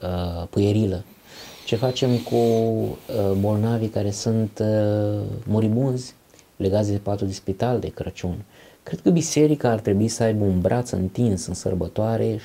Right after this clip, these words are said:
și spre aceștia care sunt dezavantajați. Uneori putem fi atât de, uh, îndemnați de context spre egoism.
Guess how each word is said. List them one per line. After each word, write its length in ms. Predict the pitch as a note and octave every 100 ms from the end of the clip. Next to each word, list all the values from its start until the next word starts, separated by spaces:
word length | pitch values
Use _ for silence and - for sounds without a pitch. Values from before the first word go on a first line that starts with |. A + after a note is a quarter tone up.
| -
și 140 | -
spre 260 | D#3+ - -
aceștia 460 | A2 B2 G#2+ - -
care 200 | - F#2+
sunt 320 | F#2+ G#2+ G2+ - - -
dezavantajați. 640 | - G2+ G2+ G2+ G2+ G2 A#2
Uneori 280 | C3 C3
putem 260 | B2+ B2 B2
fi 260 | A2 A2+ A2+
atât 400 | G#2 G#2 C3 C3
de, 320 | A2 G#2 G2+ G2 - - - - -
uh, 300 | A2 G2 F#2+ -
îndemnați 800 | A#2+ A#2 G#2+ G#2+ A2 C3+ B2+ G2+
de 120 | G#2
context 640 | G3 - G3 A3+ - -
spre 300 | - - G3
egoism. 580 | G2+ F#2 F#2+ F#2+ A2 -